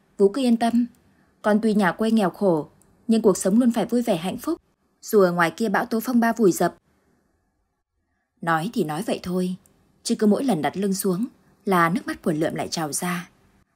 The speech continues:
Cuộc đời cô chưa bao giờ được sống đúng nghĩa. Cô hận người mẹ đã vứt bỏ cô, cô hận người chồng vô tâm đã làm mất đứa con chưa kịp chào đời.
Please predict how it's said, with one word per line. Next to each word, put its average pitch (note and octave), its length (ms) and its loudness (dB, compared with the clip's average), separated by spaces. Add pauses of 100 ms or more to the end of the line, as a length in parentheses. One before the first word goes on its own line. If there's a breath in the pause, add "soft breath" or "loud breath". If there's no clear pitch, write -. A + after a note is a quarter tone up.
(140)
Cuộc F#3 180 0
đời E3 180 0
cô G#3+ 220 -2
chưa G#3 140 -6
bao G#3 140 -2
giờ F#3 180 -2
được D3 140 -6
sống F3+ 220 -4
đúng F#3 180 0
nghĩa. C#4+ 220 -2 (840)
Cô G3 120 6
hận F#3 220 0
người E3 160 -2
mẹ D3+ 180 -2
đã B2+ 160 -2
vứt - 160 -10
bỏ F3+ 240 0
cô, F#3 260 -2 (480)
cô B3 100 0
hận F#3+ 240 2
người D#3+ 160 2
chồng E3 200 -2
vô A3+ 120 -4
tâm G#3+ 220 0
đã F#3+ 100 0
làm G#3 220 -4
mất - 160 -4
đứa G#3 120 0
con G#3 220 -4
chưa A3+ 100 -4
kịp - 180 0
chào D#3+ 160 -6
đời. D3+ 360 -4